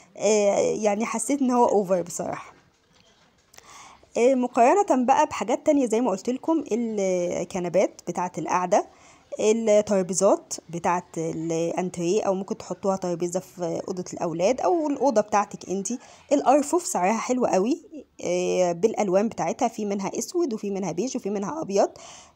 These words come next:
آه، سعرها الرف الواحد تقريبا بمية خمسة وأربعين جنيه. آه، انا شايفة ان ده سعر مناسب، آه، ولكن انا ما اشتريتهوش، آه، لان انا ما حبيتش بصراحة اشتري حاجات واخدها معايا واسافر و-،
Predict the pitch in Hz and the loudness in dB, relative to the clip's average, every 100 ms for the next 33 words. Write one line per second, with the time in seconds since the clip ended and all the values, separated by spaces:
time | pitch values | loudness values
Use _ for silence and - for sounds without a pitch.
0 | - 196 196 190 208 233 214 190 240 - | -2 0 2 4 4 2 2 2 2 -2
1 | 190 196 - 247 - 196 226 202 175 208 | 0 0 0 -6 -4 0 0 -2 -2 -2
2 | 202 220 - 185 165 180 208 170 180 339 | -4 -4 -2 -2 -2 -4 -4 -2 -2 -4
3 | _ _ - - - 190 185 208 220 233 | _ _ -20 -20 -4 -2 0 0 -2 -2
4 | 202 202 220 233 220 190 180 202 - 285 | -2 -2 0 0 0 0 0 0 0 -4
5 | - - - _ - 202 208 262 262 220 | -6 -20 -20 _ -2 0 2 2 2 -2
6 | 196 214 214 214 - 190 - 202 339 - | 0 2 2 0 -2 -2 -2 -2 -2 -4
7 | - - 214 220 220 220 202 247 262 262 | -8 -4 -2 0 0 0 0 2 2 0
8 | 220 233 - 240 214 220 240 226 208 - | -2 -6 -6 -4 0 2 2 0 0 0
9 | 233 277 185 202 254 - - 226 226 190 | 0 0 0 0 0 0 -2 0 -2 -2
10 | 170 190 240 294 - 185 208 247 - 214 | 0 2 4 4 2 0 0 0 0 0
11 | 208 190 190 | 0 -2 -4